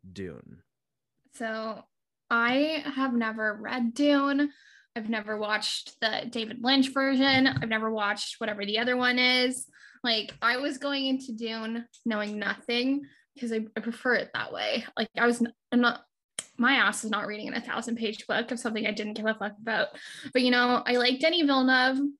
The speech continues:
Speaker 2: but I was still, like, iffy on it. And I think it's because I don't really like Timothée Chalamet. I think he's overrated. I'm so sorry to the Timothée Chalamet stans, whatever y'all are called, but, like,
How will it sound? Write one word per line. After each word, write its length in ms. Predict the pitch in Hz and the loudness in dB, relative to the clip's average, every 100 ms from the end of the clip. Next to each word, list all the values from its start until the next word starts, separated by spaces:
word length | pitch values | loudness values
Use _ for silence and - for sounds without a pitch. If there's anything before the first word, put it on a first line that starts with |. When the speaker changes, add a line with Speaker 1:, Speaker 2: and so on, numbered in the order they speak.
| _ | _
Speaker 2:
but 100 | - | 0
I 60 | 240 | 2
was 160 | 247 269 | 2 -2
still, 220 | - 302 | -2 0
like, 240 | 294 277 - _ _ - - 285 | 0 -2 -10 _ _ -20 -8 -4
iffy 340 | 285 285 269 | -2 0 0
on 140 | 262 277 | 0 0
it. 260 | 320 302 - - 311 | 0 -4 -12 -16 -10
And 140 | - 311 | -4 -2
I 100 | 339 | 0
think 180 | 392 494 | 0 -2
it's 80 | 480 | -2
because 280 | 508 427 453 | -4 -2 0
I 100 | 415 | -2
don't 200 | 311 320 | -2 -2
really 200 | 302 320 | 0 0
like 200 | 302 294 | 0 -2
Timothée 480 | 285 320 294 294 262 | -2 -2 -2 -2 -6
Chalamet. 560 | 254 233 254 269 285 277 | -4 -4 -4 -2 -2 -2
I 40 | |
think 180 | 269 269 | -4 -6
he's 120 | 269 | -6
overrated. 480 | 269 254 240 269 226 | -6 -6 -4 -4 -4
I'm 160 | 208 214 | -6 -8
so 200 | 220 220 | -8 -8
sorry 460 | - 226 240 214 | -2 0 2 0
to 140 | 214 220 | -4 -8
the 100 | 214 | -10
Timothée 420 | 226 220 214 214 | -6 -6 -6 -4
Chalamet 460 | 214 220 214 208 208 | -2 -2 -4 -6 -8
stans, 360 | - 202 202 | -6 -4 -4
whatever 440 | 214 202 202 202 214 | -6 -8 -8 -8 -6
y'all 220 | 214 220 | -2 0
are 120 | 220 | 0
called, 540 | 220 240 240 226 220 226 | -2 -2 2 2 2 -2
but, 160 | - | -2
like, 240 | - 247 | -2 -4